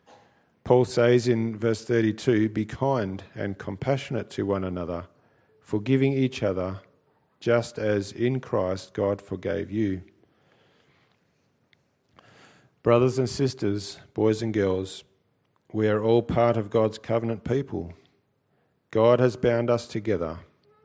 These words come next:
How has he done that? Through his Son, Jesus Christ.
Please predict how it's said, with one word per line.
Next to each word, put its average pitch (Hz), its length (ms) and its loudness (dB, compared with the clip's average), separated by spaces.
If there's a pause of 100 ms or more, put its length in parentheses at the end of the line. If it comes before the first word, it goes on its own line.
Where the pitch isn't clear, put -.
(840)
How 117 240 2
has 120 160 0
he 120 80 0
done 123 260 -2
that? - 360 -10 (1200)
Through 123 240 6
his 117 180 2
Son, 120 340 0
Jesus 107 440 -2
Christ. 98 640 -6